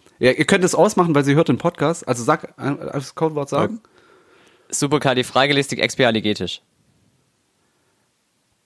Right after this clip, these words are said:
Speaker 1: Ja, also
Speaker 2: <laughs> Vielleicht was Einfacheres?
Speaker 1: Vielleicht, hm, willst du nicht irgendwie so, so, weißt du, so wie bei, bei, bei, bei Loriot, so ein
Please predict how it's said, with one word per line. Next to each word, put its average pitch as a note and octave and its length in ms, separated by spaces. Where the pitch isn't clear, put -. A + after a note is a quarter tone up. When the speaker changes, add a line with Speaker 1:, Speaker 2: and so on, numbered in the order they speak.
Speaker 1:
Ja, G2+ 440
also A2 460
Speaker 2:
<laughs> - 220
Vielleicht - 320
was F2+ 100
Einfacheres? E3+ 800
Speaker 1:
Vielleicht, F3+ 320
hm, A#3 480
willst D#3 200
du D#3+ 40
nicht G3 140
irgendwie E3 220
so, D#3 160
so, - 140
weißt B2+ 260
du, B2 140
so C3 220
wie D3+ 80
bei, C3+ 340
bei, A2+ 460
bei, A2+ 240
bei B2 160
Loriot, B2+ 520
so C#3 120
ein C3+ 280